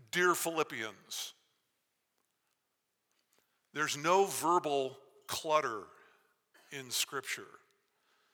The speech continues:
Every word is inspired. Every word is intentional. Every word is tried in a furnace seven times, and every word is God-breathed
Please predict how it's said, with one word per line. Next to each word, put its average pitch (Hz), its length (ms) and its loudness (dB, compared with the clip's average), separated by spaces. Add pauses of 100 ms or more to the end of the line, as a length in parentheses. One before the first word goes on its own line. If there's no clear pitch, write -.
(520)
Every 160 280 0
word 131 480 -2 (120)
is 123 200 -8
inspired. 117 840 -4
Every 151 380 -2
word 113 560 -8
is 127 200 -8
intentional. 123 840 -10
Every 156 380 -4
word 120 480 -6
is 120 200 -6
tried 127 520 -2
in 135 240 -12
a 117 40 -10
furnace 113 600 -8 (480)
seven 131 560 0
times, 104 640 -8
and 123 240 -10
every 147 340 -2
word 123 320 -4
is 113 160 -8
God-breathed 113 880 -4